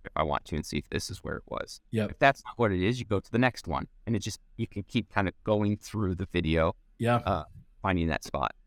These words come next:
Speaker 1: And then say you found the spot, you're good. The way you clip it is each sentence is here,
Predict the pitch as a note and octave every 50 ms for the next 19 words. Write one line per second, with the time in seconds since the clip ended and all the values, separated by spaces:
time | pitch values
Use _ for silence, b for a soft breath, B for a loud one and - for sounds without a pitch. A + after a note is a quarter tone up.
0 | _ _ - - - - - - _ - - - _ _ - - - C3 C3+ D3
1 | E3 E3 C#3 C#3 - _ _ _ _ _ _ - - - E3+ E3+ C#3+ B2+ - D3+
2 | C3+ B2+ A#2+ A#2 - - D#3+ E3+ F3 - _ _ _ _ _ _ _ _ - -
3 | A2+ A2+ G#2 C#3 D3 D3+ D3+ D3+ C#3 - _ _ _ _ _ _ _ _ _ -
4 | A#2 G#2+ A2+ A2+ G#2+ G#2 - - - C3+ C3 - D#3 E3 - _ _ _ _ -
5 | - - G2 A#2 G2 - - - - B2+ C#3+ C#3+ - - - - A#2 - - E3
6 | F3+ E3+ - - - - - _ _ _ - A2+ G#2+ - - G#2+ F#2 D#2+ C3 D#3+